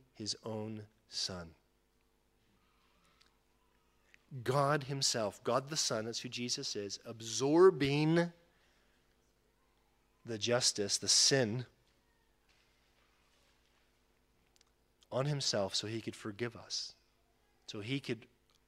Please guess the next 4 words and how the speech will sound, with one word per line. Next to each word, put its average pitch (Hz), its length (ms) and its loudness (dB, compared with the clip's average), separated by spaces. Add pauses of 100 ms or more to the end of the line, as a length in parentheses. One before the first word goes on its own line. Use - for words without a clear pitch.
obviously 113 440 -6
render 98 340 -8
us - 300 -10 (540)
innocent. - 480 -8